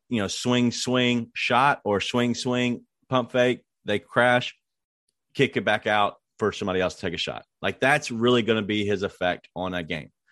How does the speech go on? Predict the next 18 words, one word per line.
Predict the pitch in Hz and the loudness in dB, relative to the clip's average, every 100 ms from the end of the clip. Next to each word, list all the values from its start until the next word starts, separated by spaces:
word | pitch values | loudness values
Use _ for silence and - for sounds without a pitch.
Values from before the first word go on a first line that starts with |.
| _ - | _ -6
Like, | 95 | -4
there's | 110 101 | -2 0
not | 110 131 | 2 2
much | 139 143 | 2 2
else | 139 - | 2 0
to | - 90 | 0 -2
it. | 87 - _ - | -2 -8 _ -6
He's | 113 | -2
not | 117 120 | 0 0
gonna | 127 | 0
be | 123 | 2
the | 120 | 0
guy | 107 104 107 | 0 0 2
who's | 104 | 0
gonna | 98 101 | 0 -2
break | 92 95 95 | -2 -4 -4
you | |
down. | 90 85 78 | -6 -6 -6